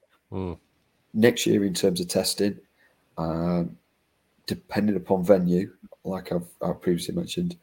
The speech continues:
Speaker 2: ideally we want, uh, somewhere where we can get numerous cars, numerous testers, so that we can generate more information, more user experience, because we've already shown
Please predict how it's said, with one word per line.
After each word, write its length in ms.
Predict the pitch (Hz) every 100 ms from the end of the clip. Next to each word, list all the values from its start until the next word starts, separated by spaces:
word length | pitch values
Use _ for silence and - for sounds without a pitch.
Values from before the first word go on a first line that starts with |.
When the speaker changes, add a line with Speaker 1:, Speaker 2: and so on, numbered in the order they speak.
| _ _ _
Speaker 2:
ideally 680 | 87 87 101 95 87 90 90 - _ _ -
we 180 | 95
want, 760 | 90 90 92 - - - - - _
uh, 180 | 85 87
somewhere 720 | 90 - 110 95 87 90 87 - -
where 180 | 87 87
we 140 | 175
can 460 | 175 - 175 175 - _ -
get 320 | 175 175 - _ -
numerous 360 | 101 101 90
cars, 440 | - 90 90 87 - _ _ _ -
numerous 400 | 92 95 90 -
testers, 560 | - - - - - - _ _ -
so 160 | -
that 200 | 87 87
we 100 | 85
can 480 | 82 - - 85 - -
generate 540 | - 95 90 87 87 -
more 280 | 92 90 87
information, 600 | - - - - - - _ _ _ _ _ -
more 300 | 95 98 90
user 260 | 85 82
experience, 680 | 73 - - 78 73 67 -
because 440 | - - - 85
we've 140 | 90 90
already 200 | 104 87
shown 500 | - 95 143 175